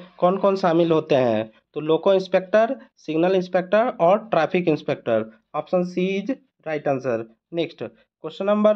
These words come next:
twelve is, minimum distance between center to center of track in broad gauge section is, ब्रॉड गेज सेक्शन में ट्रैक के केंद्र से केंद्र तक की न्यूनतम दूरी फ़ाइव पॉइंट थ्री मीटर होती है। Next, question number thirteen is,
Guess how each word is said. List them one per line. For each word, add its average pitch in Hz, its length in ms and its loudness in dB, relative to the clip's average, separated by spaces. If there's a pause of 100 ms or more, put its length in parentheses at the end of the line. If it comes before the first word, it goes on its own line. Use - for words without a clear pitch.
(260)
twelve 208 340 2
is, 156 120 0 (300)
minimum 185 500 2
distance 208 520 2
between 175 340 2 (320)
center 185 400 2
to 226 160 0
center 185 380 4
of 208 120 -4
track 196 320 0 (320)
in 180 300 0
broad 202 320 4
gauge 202 240 2
section 202 420 2
is, 220 160 -2 (460)
ब्रॉड 202 260 2
गेज 208 180 2
सेक्शन 202 320 0
में 175 240 2
ट्रैक 185 260 2 (100)
के 180 340 2
केंद्र 196 260 4
से 202 180 2
केंद्र 190 260 4 (100)
तक 190 200 2
की 175 280 0 (240)
न्यूनतम 175 380 0
दूरी 180 260 4 (120)
फ़ाइव 175 200 2
पॉइंट 202 240 2
थ्री 185 160 2
मीटर 185 320 2
होती 185 360 0
है। 120 360 2 (300)
Next, 175 260 -4 (360)
question 170 200 -4
number 202 240 0
thirteen 208 320 2
is, 160 160 2